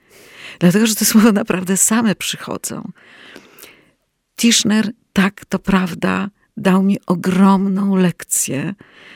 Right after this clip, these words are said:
myślenia w takiej odwadze błądzenia. To znaczy,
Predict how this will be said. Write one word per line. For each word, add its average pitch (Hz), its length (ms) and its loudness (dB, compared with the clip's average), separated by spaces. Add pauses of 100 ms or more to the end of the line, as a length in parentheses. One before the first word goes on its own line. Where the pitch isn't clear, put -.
(160)
myślenia 196 920 0 (640)
w - 120 -20
takiej - 440 -4
odwadze 180 800 0
błądzenia. 170 880 2 (720)
To 190 140 -4
znaczy, 190 720 0